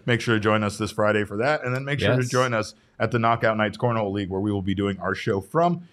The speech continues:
Speaker 1: If you haven't signed up for Bet M G M app, use bonus code, uh,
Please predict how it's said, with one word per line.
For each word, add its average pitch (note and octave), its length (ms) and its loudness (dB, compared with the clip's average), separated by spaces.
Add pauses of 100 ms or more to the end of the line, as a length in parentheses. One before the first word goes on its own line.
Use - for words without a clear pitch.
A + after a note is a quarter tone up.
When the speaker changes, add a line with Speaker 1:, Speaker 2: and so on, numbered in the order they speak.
(140)
Speaker 1:
If A#2+ 120 -4
you D#3+ 60 4
haven't F3 180 0
signed C3 220 4
up A2 120 2
for G#2+ 80 2
Bet G#2+ 200 4
M G#2 120 0
G G#2 120 -2
M G2 120 0
app, G2+ 200 0
use B2 280 -2
bonus A#2 340 0
code, A#2 340 0 (360)
uh, F#2 200 0